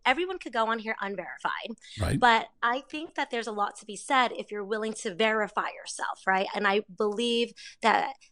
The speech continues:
Speaker 1: instead of hiding behind some fake profile, if you are making comments based on your, your, your real, the, a real person,
Speaker 2: Right.
Speaker 1: then you're not going to,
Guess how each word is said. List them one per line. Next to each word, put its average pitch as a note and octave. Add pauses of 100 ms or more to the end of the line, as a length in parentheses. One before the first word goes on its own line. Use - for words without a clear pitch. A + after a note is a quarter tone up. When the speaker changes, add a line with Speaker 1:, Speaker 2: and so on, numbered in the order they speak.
(220)
Speaker 1:
instead A#3+
of C4+
hiding A3+
behind G#3
some F#3 (100)
fake C4
profile, F3+ (320)
if A3+
you A#3+
are B3
making C4
comments G#3+
based A3
on G3
your, F#3+
your, F#3
your F#3+
real, G#3+ (120)
the, G3+ (100)
a F#3+
real G#3
person, - (200)
Speaker 2:
Right. -
Speaker 1:
then G#3+ (380)
you're B3
not B3
going B3 (100)
to, A3